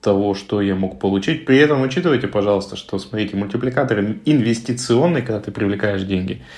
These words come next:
и мультипликаторы, когда ты выходишь, да, делаешь экзит, а, они не всегда равняются. То есть, когда тебе предлагают деньги, то они, конечно, н-, а, немножко всегда другие по сравнению с тем,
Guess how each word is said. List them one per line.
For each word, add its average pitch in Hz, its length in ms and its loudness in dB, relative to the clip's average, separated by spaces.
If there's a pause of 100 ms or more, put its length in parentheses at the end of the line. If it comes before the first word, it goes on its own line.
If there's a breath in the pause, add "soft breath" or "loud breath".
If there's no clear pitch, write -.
(300 loud breath)
и 101 100 -4
мультипликаторы, 104 640 0
когда 104 160 0
ты 104 100 -4
выходишь, 139 520 2 (280)
да, 117 360 0
делаешь 101 340 -2
экзит, 95 300 -4 (100)
а, 95 340 0
они 131 280 0
не 110 180 -2
всегда 107 240 0
равняются. 95 580 -4 (440 soft breath)
То 95 100 -6
есть, 98 120 -2
когда 104 200 0
тебе 107 360 -4
предлагают 104 520 -2
деньги, 165 420 0 (140)
то 131 480 0 (140)
они, 101 240 -2
конечно, 110 420 -6
н-, 95 320 -4
а, 92 400 -2
немножко 101 460 -6
всегда 98 260 -2
другие 95 460 -4
по - 100 -8
сравнению 92 340 -2
с - 60 -12
тем, 131 420 -6